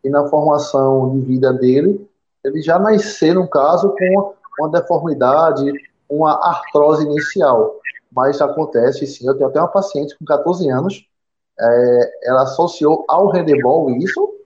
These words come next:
e o impacto de pulos caindo aumentou ainda mais, ela está com grau três de osteoartrose, né?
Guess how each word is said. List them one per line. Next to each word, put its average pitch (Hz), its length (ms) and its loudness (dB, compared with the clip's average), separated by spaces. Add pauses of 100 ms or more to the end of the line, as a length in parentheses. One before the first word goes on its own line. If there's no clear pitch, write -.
(440)
e 202 640 -6
o 190 120 0
impacto 202 520 -2
de 175 240 -4
pulos 196 420 2
caindo 196 680 0 (260)
aumentou 226 520 2
ainda 247 360 2
mais, 180 420 0 (100)
ela 175 100 0
está 180 180 -4
com 175 200 -10
grau 180 300 0
três 160 340 -2
de 180 120 -10
osteoartrose, 113 800 -4
né? 120 160 -16